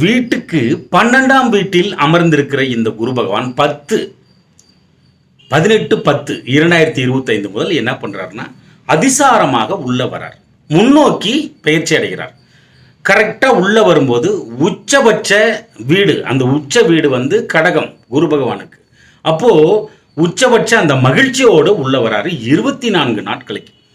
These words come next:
மீதி இருபத்தி நாலு நாட்களு-, நாட்களுக்கு <clears throat> அந்த உச்சமா வரும் பொழுது வக்ரமாகும் பொழுது, மறுபடியும் வக்ரமாகும் பொழுது மீதி இருபத்தி ரெண்டு, மொத்தம் நாற்பத்தெட்டு நாள். அதுல வந்து வக்ரமாயிட்டா, <coughs>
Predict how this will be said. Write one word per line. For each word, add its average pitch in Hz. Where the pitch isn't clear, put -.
மீதி 220
இருபத்தி 190
நாலு 127
நாட்களு-, 143
நாட்களுக்கு 127
<clears throat> -
அந்த 135
உச்சமா 214
வரும் 151
பொழுது 120
வக்ரமாகும் 214
பொழுது, 143
மறுபடியும் 175
வக்ரமாகும் 139
பொழுது 110
மீதி 151
இருபத்தி 143
ரெண்டு, 117
மொத்தம் 156
நாற்பத்தெட்டு 151
நாள். 107
அதுல 175
வந்து 175
வக்ரமாயிட்டா, 196
<coughs> -